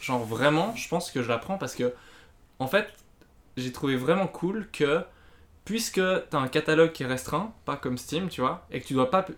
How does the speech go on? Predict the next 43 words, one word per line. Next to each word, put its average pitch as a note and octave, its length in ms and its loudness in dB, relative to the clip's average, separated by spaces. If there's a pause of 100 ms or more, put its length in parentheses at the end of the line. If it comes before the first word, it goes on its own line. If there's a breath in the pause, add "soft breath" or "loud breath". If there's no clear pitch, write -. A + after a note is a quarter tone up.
tu - 160 -14
dois C3 140 2
rien E3 240 -2
payer D3 260 0
pour C#3+ 140 -8
tous F#3 100 -6
ces E3 140 -4
trucs-là, C3+ 460 -4 (680 loud breath)
moi, C#3 180 8
ça D#3 140 0
m'a A#2 140 6
vraiment E3 360 6
invité D3+ 320 0
à, B2+ 80 4
à, - 460 0
à A2+ 60 -4
scroller. D3+ 480 0
Enfin, A#2+ 160 -4
je A2 60 -8
suis B2+ 100 -8
retourné C#3 260 -6
dans C3 80 0
l'App B2 160 0
Store C3+ 220 -6
plein C#3+ 180 4
de C#3 60 -2
fois, E3 360 2 (600 loud breath)
euh, A#2+ 160 8
en B2 100 6
me B2 80 4
disant, C3 240 4
en, A#2+ 260 2
à A#2+ 60 4
chaque D3 200 0
fois, D#3+ 100 4
j'en C3+ 140 0
téléchargeais A#2+ 460 0
six, - 400 -4
et B2+ 60 0
je B2 80 -2
me B2 60 4
disais, B2 180 0
ben, A2+ 500 2